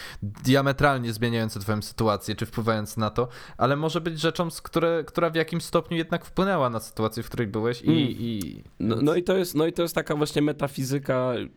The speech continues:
Speaker 2: już tego, że istnieje jakiś stopień zaufania do samego siebie i do pewnej oceny naszych wydarzeń, gdzie, wiesz, no, mówię, to jest podstawowa ta zasada, czy jesteś osobą introspektywną, która nie tylko myśli, tylko myśli, czemu pomyślała,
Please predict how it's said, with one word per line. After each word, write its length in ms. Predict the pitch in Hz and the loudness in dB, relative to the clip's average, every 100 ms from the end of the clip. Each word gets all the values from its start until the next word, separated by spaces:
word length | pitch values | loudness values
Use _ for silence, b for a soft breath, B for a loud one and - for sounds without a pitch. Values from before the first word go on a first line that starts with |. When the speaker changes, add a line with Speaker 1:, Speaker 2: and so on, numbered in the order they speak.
| - | -8
Speaker 2:
już 180 | 107 107 | -6 0
tego, 220 | 127 123 | 0 0
że 420 | 120 120 113 110 - _ _ _ _ _ _ _ _ - | 2 2 2 0 -4 _ _ _ _ _ _ _ _ -4
istnieje 400 | 120 - 131 127 | -2 2 4 4
jakiś 320 | 123 113 113 - | 2 0 -4 -2
stopień 360 | - 95 110 | 0 2 0
zaufania 540 | 98 98 95 98 92 90 | 2 0 0 0 2 0
do 120 | 87 | -2
samego 400 | - 90 90 87 | 0 0 2 0
siebie 300 | - 90 87 | -2 -2 -2
i 120 | - | -2
do 120 | 90 | -2
pewnej 320 | 85 87 90 - | -2 0 0 -2
oceny 640 | 85 - 90 87 87 87 B B B - | -2 0 0 2 0 -2 B B B -2
naszych 280 | 90 - 85 | 0 0 0
wydarzeń, 520 | 90 87 95 101 98 | 2 2 2 0 -2
gdzie, 440 | 85 92 87 85 - - - | 0 0 2 0 -6 -10 -4
wiesz, 300 | 90 85 - | -4 -4 -6
no, 80 | 92 - - | -6 -6 -4
mówię, 400 | 90 85 82 - 50 - | -2 0 -2 -4 -10 -4
to 80 | - | 0
jest 200 | 107 - | 0 0
podstawowa 500 | 117 - 117 117 113 | -6 2 2 4 2
ta 220 | 107 98 | 2 0
zasada, 580 | 90 92 95 92 92 92 - | 0 0 0 0 -2 -2 -6
czy 140 | - 95 | -4 -2
jesteś 280 | 90 90 95 | -2 -4 -4
osobą 300 | 90 92 82 | -2 -2 0
introspektywną, 840 | 90 95 87 - - 95 87 90 | 0 -2 -4 -6 -4 -2 0 -2
która 240 | - 92 92 | -2 -2 -2
nie 100 | - | -4
tylko 220 | - 98 | -4 0
myśli, 400 | 90 101 - 101 | 0 0 -2 -4
tylko 260 | 98 98 | -4 -2
myśli, 360 | 95 92 - 92 | -2 -2 -4 -6
czemu 240 | - 82 | -4 -4
pomyślała, 720 | - 82 - - 92 90 98 | -4 -6 -4 -2 -2 -2 -4